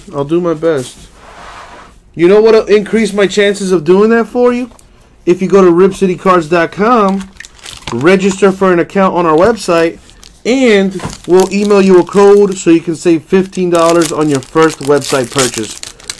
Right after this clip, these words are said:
Keep in mind that offer is only good for breaks on our website, rip city cards dot com. So starting us off, we have a Sam Bradford of the Eagles.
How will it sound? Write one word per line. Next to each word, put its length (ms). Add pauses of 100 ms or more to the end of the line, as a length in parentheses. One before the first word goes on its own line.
(340)
Keep 160
in 120
mind 240
that 240
offer 480
is 160
only 300
good 560 (540)
for 240
breaks 540 (120)
on 160
our 100
website, 460
rip 160
city 160
cards 220
dot 180
com. 320 (720)
So 180
starting 320
us 180
off, 360
we 120
have 300
a 180
Sam 340
Bradford 600
of 100
the 200
Eagles. 720